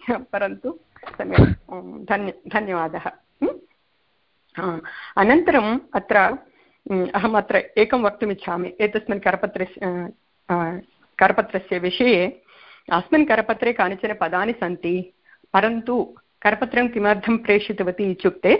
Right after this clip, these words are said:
केवलम् एकवारं पठनेन रूपाणि मनसि न तिष्ठन्ति। हं? कण्ठस्थीकरणम् आवश्यकम्। किञ्चित् कालं यावत् कण्ठस्थीकुर्वन्तु प्रतिदिने। हं? कण्ठस्थीकरणेन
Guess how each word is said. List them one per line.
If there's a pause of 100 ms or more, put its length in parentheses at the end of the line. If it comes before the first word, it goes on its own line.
(640)
केवलम्
एकवारं (760)
पठनेन (260)
रूपाणि
मनसि
न
तिष्ठन्ति। (600)
हं? (540)
कण्ठस्थीकरणम्
आवश्यकम्। (1040)
किञ्चित्
कालं
यावत्
कण्ठस्थीकुर्वन्तु
प्रतिदिने। (380)
हं? (400)
कण्ठस्थीकरणेन